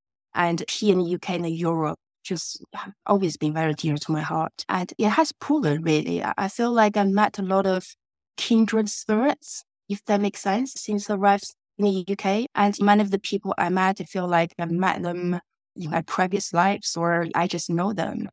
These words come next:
So it has been really great experience for me. And along the way, I've learned a lot as well. You know, I've learned that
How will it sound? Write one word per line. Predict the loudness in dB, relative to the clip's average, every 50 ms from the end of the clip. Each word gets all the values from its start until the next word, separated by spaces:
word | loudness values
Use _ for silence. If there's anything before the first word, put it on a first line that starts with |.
| -12
So | -10 -6 -4
it | -4 0
has | 0 0 -2 0
been | 0 0 2
really | 2 2 2 2
great | 0 0 -4 -4
experience | -4 -10 -10 -4 -2 -2 -2 -2 -4 -4 -6
for | -8 -8 -8
me. | -8 -8 -8 -10 -12 -14 _ _ _ _ _ _ _
And | 2 4 4
along | 6 6 8 8 8 6
the | 4 4
way, | 4 4 4 4 4 2 -2 -4 -6 -8 _
I've | 0 0 2 2
learned | 2 2 4 4 4 4 2
a | 2
lot | 2 2 0 0 -2
as | -6 -6 -4
well. | 0 2 2 2 2 0 -4 -8 -14 _ _ _
You | -4 -2
know, | 0
I've | 0 0 0 0
learned | 0 0 2 2 0 -2 0 2
that | 2 2 2 2 -2 -10